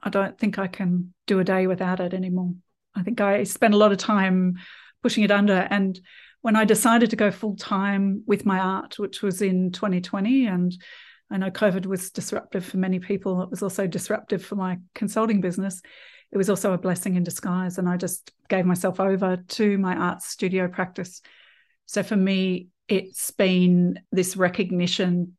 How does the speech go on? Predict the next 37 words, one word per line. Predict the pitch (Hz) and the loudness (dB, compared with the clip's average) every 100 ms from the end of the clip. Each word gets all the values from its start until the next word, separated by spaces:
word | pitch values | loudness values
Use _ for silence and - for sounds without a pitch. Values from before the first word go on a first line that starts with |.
| - | -20
that's | - _ - - | -20 _ -18 -16
probably, | - - 220 214 190 190 185 | -10 -2 2 4 4 2 2
as | 180 | 0
much | 196 - | -4 -4
as | 185 | -4
I've | 190 180 | -2 0
loved | 180 180 | 0 0
my | 190 180 | -2 0
environmental | 175 180 180 180 180 190 | 0 0 0 0 -2 -6
career, | - 180 175 - | -4 -2 -2 -2
I've, | 190 190 - - | -4 -6 -8 -6
I've | 175 | 0
always | 185 180 175 | 2 2 0
wanted | 180 175 | 0 -2
to | |
be | 165 | -2
an | 175 170 | -2 -4
artist | 170 175 - | -4 -8 -8
as | 175 180 | -10 -6
well. | 165 165 | -6 -6
So | 156 190 180 - - - - _ _ _ - | -6 -4 -4 -8 -16 -16 -20 _ _ _ -6
kind | 226 | 0
of | 226 | 2
want | 208 | 2
to | 185 | 2
be | 185 | 2
a | |
nerdy | 170 165 180 185 180 | 2 0 0 0 -2
artist. | 185 233 247 - | -2 -6 -8 -8
I | 208 | -8
don't | 196 | -4
know | 190 180 | -4 -4
what, | 180 _ - | -8 _ -18
if | - | -8
that's | 208 - | -8 -8
a | - | -10
thing. | 202 233 254 | -4 -4 -6